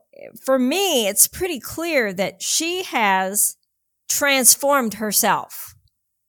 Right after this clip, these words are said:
into a fresh, new, real commitment.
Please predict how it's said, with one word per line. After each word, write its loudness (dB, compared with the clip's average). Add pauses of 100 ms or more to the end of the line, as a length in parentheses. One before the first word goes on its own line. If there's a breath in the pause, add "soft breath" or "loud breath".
(1040)
into 0
a 0
fresh, 2 (100)
new, 2
real 0
commitment. -8